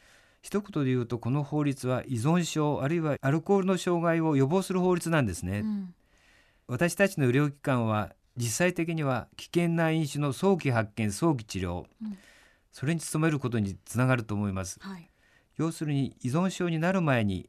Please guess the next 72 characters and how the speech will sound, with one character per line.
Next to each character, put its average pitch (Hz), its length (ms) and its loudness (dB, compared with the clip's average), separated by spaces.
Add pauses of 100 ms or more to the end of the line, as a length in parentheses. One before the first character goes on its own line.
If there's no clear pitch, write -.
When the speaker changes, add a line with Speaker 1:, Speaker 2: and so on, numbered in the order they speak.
Speaker 1:
ま 131 160 2
だ 120 240 0
あ 113 60 -2
ま 135 140 2
り 139 260 2
害 160 260 4
が 117 300 4
影 175 160 6
響 180 220 4
し - 80 -6
て 165 120 2
い 160 60 2
な 175 140 6
い 131 140 4
時 107 140 -6
期 107 100 0
に、 95 320 -2
早 190 300 2
く 117 220 -2
医 107 60 0
療 127 260 2
や 104 160 2
行 110 180 0
政 135 300 -2
が 123 120 -2
介 120 220 -4
入 120 200 -2
し 107 80 -10
て、 110 200 -4 (300)
進 170 260 0
行 170 160 4
を 156 80 6
予 143 80 4
防 147 140 2
す 143 100 -4
る 156 80 -2
と 113 140 -4
い - 20 2
う 101 60 -2
こ 92 100 -8
と 98 80 -8
な 92 100 -4
ん 85 80 -6
で 71 100 -12
す。 - 180 -16
Speaker 2:
は 202 120 -12
い。 - 120 -16 (800)
Speaker 1:
具 120 80 -4
体 165 180 0
的 170 200 -4
に 165 100 -2
は、 139 140 0
一 151 220 -2
日 165 200 -4
三 165 300 0
合 175 200 0
の 110 300 -2
多 113 160 -2
量 175 280 4
飲 165 160 2
酒、 101 240 -4 (160)
Speaker 2:
う 240 40 -12
ん。 104 100 -10
Speaker 1:
ハ 120 140 0
イ 180 80 2
リ 180 120 0
ス - 120 -6
ク - 80 -6
の 117 140 2
飲 113 160 2
酒 110 140 -8
は、 113 220 0